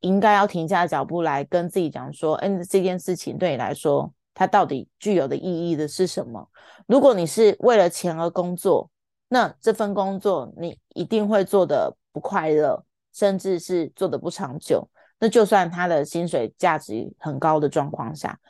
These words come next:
那总有一天你会有顿时意识到说，诶，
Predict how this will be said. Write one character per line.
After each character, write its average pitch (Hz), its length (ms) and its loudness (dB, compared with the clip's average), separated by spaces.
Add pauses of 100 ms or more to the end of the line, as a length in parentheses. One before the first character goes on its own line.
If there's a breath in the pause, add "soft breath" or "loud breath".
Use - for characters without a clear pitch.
(260 soft breath)
那 208 220 4
总 190 220 4
有 185 120 2
一 180 80 2
天 185 380 -2
你 160 200 -6
会 202 300 4
有 - 180 0 (400)
顿 214 220 2
时 156 240 -12
意 190 220 -4
识 170 160 -6
到 160 180 2
说， 151 280 -4
诶， 156 300 -2